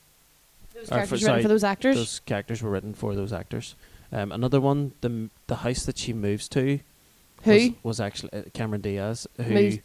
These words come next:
Speaker 1: okay.
Speaker 2: Kate Winslet owns,
Speaker 1: Yeah.
Speaker 2: was actually purpose-built for that movie in the middle of a field, and it took a week to build it.
Speaker 1: A whole house?
Speaker 2: Yeah,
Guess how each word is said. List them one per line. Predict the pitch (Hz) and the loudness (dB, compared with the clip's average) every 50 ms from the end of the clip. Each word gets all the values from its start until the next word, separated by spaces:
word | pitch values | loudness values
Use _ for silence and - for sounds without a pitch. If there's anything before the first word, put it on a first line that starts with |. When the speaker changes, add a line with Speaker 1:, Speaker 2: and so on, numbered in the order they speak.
| _ - 202 | _ -6 -6
Speaker 1:
okay. | 190 - 185 170 170 - _ _ _ _ _ | -4 -4 -6 -8 -8 -10 _ _ _ _ _
Speaker 2:
Kate | - 139 120 | -4 -2 -2
Winslet | - 107 107 104 104 107 98 - _ - | 0 -2 -2 -2 -2 -4 -6 -6 _ -4
owns, | 107 104 107 123 139 143 - - - - - - - - - - | -2 0 0 0 -2 -2 -4 -8 -10 -12 -14 -20 -20 -20 -16 -10
Speaker 1:
Yeah. | 190 180 170 - - | -6 -4 -4 -4 -4
Speaker 2:
was | - 110 107 - - - - | -4 -4 -4 -4 -4 -8 -8
actually | 107 107 104 - - 110 107 104 104 104 101 101 101 95 - - | -8 -8 -8 -10 -8 -6 -4 -4 -2 -2 -4 -4 -6 -6 -6 -6
purpose-built | - 107 - 107 104 - - 104 98 107 - | -6 -6 -4 -6 -6 -4 -4 -4 -4 -4 -6
for | - - 110 | -6 -4 -2
that | 101 98 90 82 | -2 -2 -4 -6
movie | 90 92 90 104 117 - - _ _ _ _ - 185 | -6 -6 -4 -6 -6 -8 -10 _ _ _ _ -14 -12
in | 139 101 | -8 -6
the | 104 | -6
middle | 98 98 98 98 | -6 -4 -6 -6
of | 101 | -6
a | 101 | -8
field, | - - 98 90 92 98 104 | -8 -6 -6 -6 -6 -6 -6
and | 113 110 | -6 -6
it | 104 - | -6 -6
took | - 107 - | -8 -8 -6
a | 104 | -6
week | 90 98 98 - - | -4 -6 -6 -6 -8
to | 98 | -6
build | 87 92 90 90 - | -6 -6 -6 -6 -8
it. | 110 - _ _ - - _ _ _ - | -10 -12 _ _ -20 -20 _ _ _ -6
Speaker 1:
A | - 190 | -2 2
whole | 214 262 262 214 | 4 6 6 6
house? | 214 240 285 370 370 - - - - - | 6 4 4 2 0 -2 -6 -8 -6 -8
Speaker 2:
Yeah, | 95 | -8